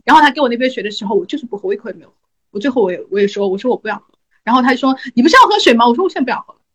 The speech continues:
但我其实是在赌气，当然我其实想喝水的，但是我当时就是很生气。然后呢，他后来把这件事情拿出来说，说我很作的时候，我就说，“因为你自己很不耐烦嘛。”然后他就不承认这件事，他可能真的也可能不记得，或者是略过这个细节，因为你知道人总是记得对自己有利的事情的。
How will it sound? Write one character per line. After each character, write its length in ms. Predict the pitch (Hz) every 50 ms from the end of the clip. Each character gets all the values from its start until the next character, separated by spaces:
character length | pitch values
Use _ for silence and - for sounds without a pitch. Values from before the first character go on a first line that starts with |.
| _
但 160 | _ - 330 277
我 80 | 226
其 140 | 208 - 285
实 60 | 320
是 60 | 311
在 140 | - 277 240
赌 140 | 233 - 208
气， 80 | - 233
当 120 | 240 277
然 60 | 262
我 60 | 208
其 120 | 202 - 226
实 80 | 233
想 220 | 240 233 226 180 190
喝 80 | - - -
水 140 | 214 - 120
的， 120 | 139 170 -
但 100 | 254 247
是 60 | 240
我 60 | 208 202
当 120 | 233 226
时 60 | 220
就 100 | 202 196
是 60 | 202 202
很 140 | 202 -
生 160 | - - 175 180
气。 200 | - - - - - - - -
然 120 | - 285 392
后 120 | 403 392 339
呢， 120 | 311 294
他 140 | 302 320 339
后 120 | - 339 302
来 80 | 285
把 140 | 254 247 190
这 60 | 196
件 140 | 240 240 240
事 80 | 247 240
情 100 | 240 214
拿 140 | 196 185
出 100 | 202 -
来 100 | 233 208
说， 200 | 202 - 214 214
说 240 | 208 - 233 220 214
我 120 | 202 196 202
很 140 | 202 196
作 180 | - - 196 202
的 60 | 196
时 160 | 202 - 190
候， 160 | 190 185 - - _ _ _ _ _ _
我 100 | 214 202
就 140 | 220 262 254
说 320 | 247 - 269 254 247 247 247 - _ _ _ _ _ _ _ _ -
，“因 120 | 269 311
为 60 | 294
你 80 | 233 185
自 60 | -
己 80 | 247 233
很 100 | 202 -
不 80 | 196
耐 100 | 208 202
烦 180 | 196 - - - -
嘛。” 140 | - - - _ _ _ _ _ _ _ _ _ _ _ _ -
然 100 | 269 -
后 80 | 320
他 100 | 277 285
就 80 | 285 269
不 120 | - -
承 160 | - - 180
认 120 | 180 185 170
这 80 | -
件 120 | 143 - -
事， 160 | - - - - - -
他 100 | - -
可 180 | 370 - - 247
能 120 | 208 220 214
真 160 | - 392 370
的 60 | 320
也 120 | 254 226 233
可 180 | - - 240
能 120 | 226 220 208
不 80 | 226
记 220 | 302 311 - 403 285
得， 160 | 247 240 240
或 100 | 247 302
者 80 | 247 233
是 120 | - -
略 160 | 262 349 302
过 100 | 233 254
这 60 | 240
个 80 | 240 240
细 120 | 240 226
节， 60 | 214 220
因 140 | 226 269
为 80 | 311 285
你 60 | 233 -
知 40 |
道 80 | 240 233
人 220 | 226 202 202 202 240
总 140 | 233 208 202
是 80 | 220
记 140 | 220 - 277
得 80 | 220 208
对 120 | 240 233
自 80 | 233 -
己 120 | 208 202
有 100 | 277 370
利 140 | 359 403 392
的 60 | 381
事 160 | - - - -
情 160 | - - _
的。 60 | _